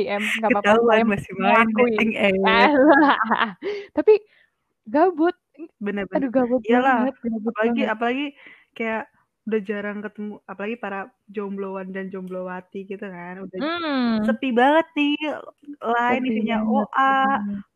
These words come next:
Speaker 2: WhatsApp isinya grup keluarga. Aduh.
Speaker 1: Aduh,
Speaker 2: Itu
Speaker 1: itu udah.
Speaker 2: alternatif lainnya ya dating apps.
Speaker 1: Ya, dating apps, bener-bener. Kalau lu nih, kan lu pernah ya, pernah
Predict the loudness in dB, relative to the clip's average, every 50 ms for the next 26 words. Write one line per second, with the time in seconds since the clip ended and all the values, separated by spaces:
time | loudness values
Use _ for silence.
0 | _ -10 -6 -4 -4 -4 -4 -6 -6 -6 -8 -10 -8 -6 -6 -6 -6 -6 -6 -8
1 | _ -6 -4 -2 -2 -2 -4 -4 -4 -2 -2 -2 -2 -2 -4 -6 -6 -6 -8 -8
2 | -12 _ _ _ _ _ _ _ _ -4 -2 0 0 2 2 0 0 -2 -4 -6
3 | -6 -2 -2 0 2 2 2 4 6 6 6 6 4 2 0 -2 -6 -6 -6 -6
4 | -8 -8 -8 -8 -8 -8 -8 -8 -10 -10 -10 -10 -10 -10 -10 -10 -12 -14 -14 _
5 | -16 -16 -16 -16 _ -20 -20 -20 _ _ -20 _ _ _ _ _ _ _ _ _
6 | _ _ _ _ _ -8 -6 -6 -4 -6 -6 -6 -8 -10 -10 -8 -8 -8 -8 -6
7 | -4 -4 -4 -2 -2 -2 -4 -4 -6 -10 -16 -20 -12 -4 0 4 6 6 6 6
8 | 6 4 2 2 0 -4 -4 -4 -4 -6 -8 _ _ _ _ _ _ -2 -2 -2
9 | -2 -4 0 2 4 4 4 2 2 2 0 2 4 2 2 0 -2 -2 0 2
10 | 2 0 0 -6